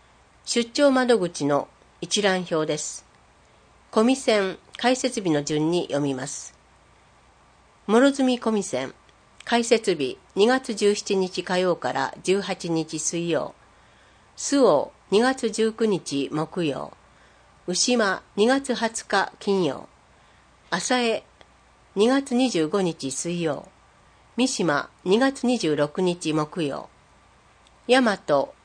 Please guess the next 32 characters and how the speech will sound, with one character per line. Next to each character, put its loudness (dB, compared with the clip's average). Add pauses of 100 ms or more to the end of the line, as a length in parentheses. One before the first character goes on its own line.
(160)
三 0
月 -2
三 0
日 -4
火 -4
曜。 -6 (480)
主 4
に 0
三 0
輪 0
の -4
人。 -8 (640)
三 2
月 -2
四 2
日 -2
水 -4
曜。 0 (420)
主 4
に 0
岩 0
田 0
の -2
人。 -6 (640)
三 0
月 -2
五 -4
日 -2 (100)
木 -2
曜。 -2 (400)
主 2
に 0